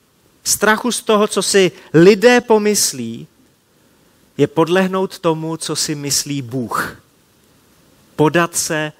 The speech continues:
Božímu slovu. Nejlepší způsob, jak se přestat bát toho, co si myslej lidi,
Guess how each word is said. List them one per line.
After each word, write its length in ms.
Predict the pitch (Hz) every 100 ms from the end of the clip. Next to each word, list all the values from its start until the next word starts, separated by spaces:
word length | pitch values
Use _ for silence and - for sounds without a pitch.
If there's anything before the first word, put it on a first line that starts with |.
| -
Božímu 600 | 127 139 127 131 123 120 _
slovu. 480 | - 131 107 - 82 _ _ _ _ _ _ _ _ _ - - -
Nejlepší 520 | 160 190 240 240 - 240
způsob, 800 | - 240 240 - 151 131 - - -
jak 100 | 151
se 140 | - 208
přestat 600 | - 226 233 - 233 214
bát 600 | 160 143 214 226 226 -
toho, 300 | - 226 220
co 140 | 226
si 140 | - 220
myslej 480 | 214 202 233 220
lidi, 540 | 226 233 165 135 139